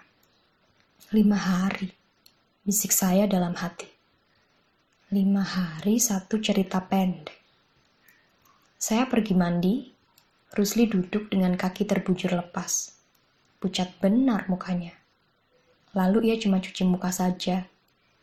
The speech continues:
Itu saya tidak setuju benar, tetapi saya tidak tega menegurnya. Ya Allah, bagaimana kalau anakku sendiri yang jadi pengarang?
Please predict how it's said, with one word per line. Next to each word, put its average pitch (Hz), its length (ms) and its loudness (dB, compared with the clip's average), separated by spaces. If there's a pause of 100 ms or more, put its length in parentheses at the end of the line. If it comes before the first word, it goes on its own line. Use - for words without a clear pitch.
(540)
Itu 233 240 -2
saya 240 160 -2
tidak 233 320 0
setuju - 240 -2
benar, 202 560 2 (880)
tetapi 202 320 0
saya 220 160 2
tidak 196 320 -2
tega 185 400 0
menegurnya. 180 680 -2 (1000)
Ya 180 160 -12 (160)
Allah, 175 800 -6 (1200)
bagaimana 180 800 0
kalau 175 240 -4
anakku 175 320 -4
sendiri 175 480 0
yang 175 160 -4
jadi 180 160 -6
pengarang? 170 720 -8